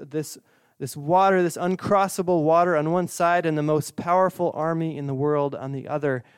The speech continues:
And in the words of Charles Spurgeon,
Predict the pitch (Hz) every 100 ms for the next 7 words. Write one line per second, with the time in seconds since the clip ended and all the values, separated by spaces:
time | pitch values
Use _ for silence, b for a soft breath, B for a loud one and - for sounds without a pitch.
0 | b b b b b _ _ - 147 147
1 | 143 147 - _ _ 151 147 139 151 160
2 | 147 127 - 160 151 139 - - 170 160
3 | 131 127 151 156